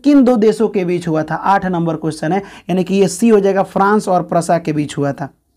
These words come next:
अगला क्वेश्चन देखिए, यही क्वेश्चन आपके एग्जाम में आएगा। ये सर्डिनियम, सर्ड-, यहाँ पे सर्डिया, सर्डिया पिडमाउंट यहाँ पे का शासक कौन था? तो यहाँ पे विक्टर इमैनुअल था। डायरेक्ट आंसर यहाँ देखिए,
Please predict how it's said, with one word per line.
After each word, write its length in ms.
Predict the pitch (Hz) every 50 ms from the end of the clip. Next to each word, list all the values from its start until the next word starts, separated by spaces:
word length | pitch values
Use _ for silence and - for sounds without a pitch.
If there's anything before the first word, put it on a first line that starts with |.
| _ _ _ _ _ _ _ _ - - _ - - - - - - - -
अगला 240 | 214 226 277 285
क्वेश्चन 340 | 285 285 294 - - 294 277
देखिए, 220 | 262 277 277 285 269
यही 300 | 247 247 247 247 285 294
क्वेश्चन 380 | 294 285 285 269 277 285 277
आपके 280 | 277 269 262 - - 277
एग्जाम 380 | 277 269 226 208 277 269 269
में 100 | 269 269
आएगा। 220 | 269 262 269 262 269
ये 160 | 262 262 247
सर्डिनियम, 640 | 233 254 247 240 226 247 247 247 262 269 262 247 226 - - _
सर्ड-, 260 | - - 240 220 220
यहाँ 220 | 233 240 233 226 226
पे 200 | 240 262 277 269 - - - - - -
सर्डिया, 720 | - - 240 233 233 226 220 214 262 254 240 175 139 117 - _ _ _ _
सर्डिया 480 | _ - 202 196 202 202 226 240 262 262
पिडमाउंट 540 | - - 247 220 220 220 226 233 247 233 240
यहाँ 180 | 233 226 226
पे 180 | 220 247 247 240
का 200 | 240 - 226 214
शासक 400 | - 226 214 208 - 247 226 233
कौन 240 | - 226 226 220 214
था? 100 | 220 220
तो 120 | 226 226 214
यहाँ 180 | 208 196 196
पे 120 | 190 202 185
विक्टर 380 | 170 202 196 196 - 214 196
इमैनुअल 460 | - 190 175 165 160 160 160 151 151 143
था। 140 | 143 147 - - - - - - -
डायरेक्ट 380 | 185 190 208 220 220 220 220
आंसर 320 | - 208 196 185 - 202 180
यहाँ 200 | 180 175 170 170
देखिए, 220 | 170 156 160 151